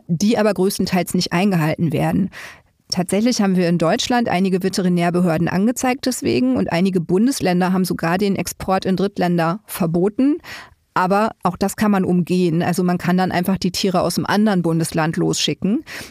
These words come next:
Und deswegen brauchen wir unbedingt erstens eine bundesweite Regelung, aber zweitens eine E-U-Regelung. Denn letztendlich sind diese Transporte fast immer über Grenzen hinaus, entweder innerhalb der E U oder eben sogar Exporte.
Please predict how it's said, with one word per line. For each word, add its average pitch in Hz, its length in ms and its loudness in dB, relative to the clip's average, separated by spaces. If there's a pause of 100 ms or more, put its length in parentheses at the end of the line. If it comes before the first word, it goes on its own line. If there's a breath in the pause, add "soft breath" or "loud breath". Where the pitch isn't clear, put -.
Und 170 260 0
deswegen 185 340 0
brauchen 170 300 0
wir 170 160 2
unbedingt 180 480 0 (220)
erstens 185 360 -2
eine 185 100 2
bundesweite 202 680 0
Regelung, 202 400 0
aber 165 220 0
zweitens - 360 -2
eine 180 140 0
E-U-Regelung. 165 1000 0
Denn 170 120 2
letztendlich 180 480 0
sind 180 220 0
diese 180 180 0
Transporte 180 600 -2
fast - 300 -4
immer 190 400 2 (160)
über 208 220 2
Grenzen 170 380 0
hinaus, 175 500 0 (300 loud breath)
entweder 175 380 0
innerhalb 180 380 2
der - 100 0
E 160 140 2
U 165 320 0 (100)
oder 180 260 0
eben 170 180 0
sogar 165 360 -2
Exporte. 151 640 -4